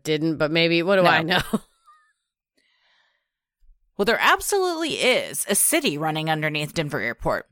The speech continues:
Speaker 2: and thousands of people work there every day. The tunnels below the airport run beside its two trains, as well as provide tunnels for handlers to transport baggage. One possible explanation for this Illuminati bunker theory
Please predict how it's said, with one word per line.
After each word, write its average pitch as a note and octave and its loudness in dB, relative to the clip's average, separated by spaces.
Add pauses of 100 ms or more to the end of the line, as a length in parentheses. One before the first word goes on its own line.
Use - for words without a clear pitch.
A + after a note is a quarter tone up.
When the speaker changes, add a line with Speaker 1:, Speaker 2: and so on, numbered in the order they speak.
Speaker 2:
and F#3+ -2
thousands C#4 0
of D4+ -8
people F#3+ -2
work D3+ 0
there F3+ 2
every F3 -2
day. A#3+ 2 (460)
The F3+ 0
tunnels D#4+ 0
below A#3+ 2
the A#3 0
airport F3+ 0
run F3 0
beside F3+ 0
its - -14
two D#3+ -4
trains, - -6
as D#3 -8
well F#3+ 2
as D4 0
provide F#3 0
tunnels C#3+ -6
for F#3+ -2
handlers D3+ -2
to - -6
transport C3+ -4
baggage. - 0 (480)
One C4+ 0
possible C#4 0
explanation F3 -2
for E3+ -4
this D#3+ -2
Illuminati D#3+ -2
bunker C#3 -8
theory A#2 -2